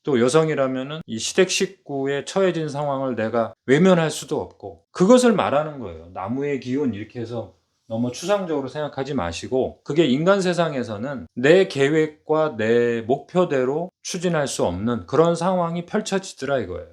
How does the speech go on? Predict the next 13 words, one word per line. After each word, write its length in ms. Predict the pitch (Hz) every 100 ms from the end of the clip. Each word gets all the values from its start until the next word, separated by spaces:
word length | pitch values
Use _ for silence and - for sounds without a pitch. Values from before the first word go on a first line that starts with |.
| _
이 360 | 120 110 101 -
미토월에 840 | 113 127 - 123 120 110 107 104
태어난 600 | 104 131 127 110 98 92 90 -
분들에게 720 | 113 113 101 98 87 92 90 _ _ -
너무 220 | 110 110
힘든 340 | 190 220 202
얘기만 420 | 151 120 110 98
하네요. 560 | 92 160 147 95 107 170 _
사실은 480 | _ 175 175 202 185
이제 260 | 165 165 160 _ _
미토월에 880 | - 120 151 185 - 190 185 180 170
태어나신 680 | 170 170 160 147 156 156
분이 720 | 131 131 123 123 143 135 85